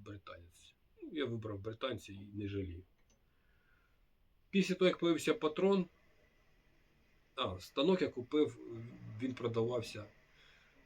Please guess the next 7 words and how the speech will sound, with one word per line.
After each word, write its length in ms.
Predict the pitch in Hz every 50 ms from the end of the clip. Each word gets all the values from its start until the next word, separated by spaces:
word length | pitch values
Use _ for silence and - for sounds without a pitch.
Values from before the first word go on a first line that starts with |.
| -
із 600 | - 110 110 107 107 107 104 101 101 - - -
різцями, 520 | 113 113 117 113 - - 160 160 131 117 113
різці 260 | 113 113 - 123 120
були 220 | 110 117 117 110
Кіршин, 480 | 104 - 156 160 - - - 117 101 92 90 - - _ - - _ _ _ _ _ _ _ _ _ _ _ _ _ _ _ _ _ -
шість 340 | - - - 127 113 - 120
різців. 420 | 113 110 - - - 107 98 95